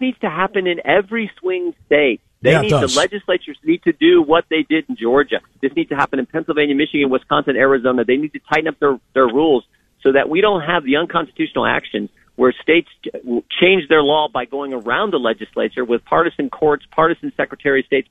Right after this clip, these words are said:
Speaker 1: partisan governors, and some kind, in some cases, just partisan county clerks making decisions. "Oh, we're gonna put drop boxes in Madison, Wisconsin, where all the Democrats are, but they're not gonna be in anywhere else in the state. Oh, we're, we're, we're gonna extend the election, uh, date." The election law in Pennsylvania said election day ends at eight o'clock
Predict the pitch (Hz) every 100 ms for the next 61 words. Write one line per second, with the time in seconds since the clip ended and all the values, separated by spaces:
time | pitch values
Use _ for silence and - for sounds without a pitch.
0 | - 160 170 147 127 139 139 120 117 _
1 | _ _ - 139 196 202 180 151 127 185
2 | 196 165 143 135 _ _ - 185 - -
3 | 180 165 - 156 131 _ _ - 175 156
4 | 120 - 196 208 139 - _ _ - 131
5 | 170 175 151 143 165 165 143 135 127 139
6 | 180 190 - - 135 160 160 156 147 127
7 | 123 147 190 135 117 113 127 123 117 131
8 | 143 120 170 170 127 - 123 - 151 165
9 | 139 127 139 131 131 117 127 185 123 113
10 | - 120 - _ - 151 147 139 156 151
11 | 170 160 139 - - - - 180 147 143
12 | 165 - 127 - 113 - 127 - _ -
13 | 131 151 - 156 156 143 160 135 151 160
14 | 135 139 123 156 - 139 135 135 123 -
15 | 117 139 - 139